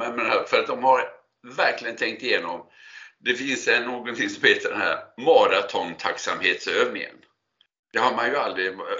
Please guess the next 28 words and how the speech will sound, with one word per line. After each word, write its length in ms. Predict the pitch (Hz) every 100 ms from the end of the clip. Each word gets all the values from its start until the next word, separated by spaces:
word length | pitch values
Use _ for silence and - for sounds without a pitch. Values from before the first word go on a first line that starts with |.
| -
<laughs> 360 | - - - -
alltså 220 | 175 151
det 60 | 127
är 40 |
ju 40 | 160
inte 120 | 135
klokt. 440 | - 156 - - - - - - -
Att 200 | 117 120
från 280 | - 127 120
början, 440 | 160 131 104 107 -
från 220 | - 117
första, 480 | - - - - - 64 -
en 160 | 120
övning 480 | 120 151 87 90 87 -
man 160 | 104 -
ska 200 | - 110
göra, 320 | 95 85 -
från 260 | - 127
det 60 | 123
jag 260 | 110 101 104
vaknar 640 | 135 95 92 - 110 127
på 140 | -
morgonen 460 | - 98 85 90 -
till 340 | - 131 98
jag 140 | 82 82
somnar 440 | - - - -
på 120 | -
kvällen. 560 | 95 101 - 95 113 92